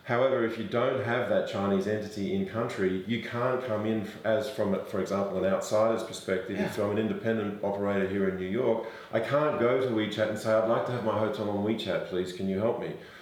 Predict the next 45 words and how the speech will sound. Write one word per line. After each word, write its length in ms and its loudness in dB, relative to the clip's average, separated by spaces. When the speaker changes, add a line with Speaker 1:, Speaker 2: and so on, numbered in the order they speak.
Speaker 1:
They'll 100 -2
say, 180 0
"No, 380 2
you 60 -2
need 240 -2
to 80 -10
have 160 -2
a 40 -4
Chinese 640 -2
re-, 180 -4
representation 920 -2
company 380 -2
either 180 -2
doing 240 -6
it 80 -8
for 260 2
you 260 0
or 140 0
have 160 -2
your 180 4
own 140 0
entity." 480 -6
And 160 2
that, 500 0
if, 260 -2
if, 260 -2
if 140 0
someone 460 2
can 140 -4
come 180 2
along 320 2
and 100 0
make 240 2
that 460 0
entry 540 0
point 300 0
easy 560 2
Speaker 2:
Mm-hmm. 160 -4
Speaker 1:
and 160 2
smooth, 540 2
I 80 2
think 280 0
it'll 220 0
help 480 0
also, 720 2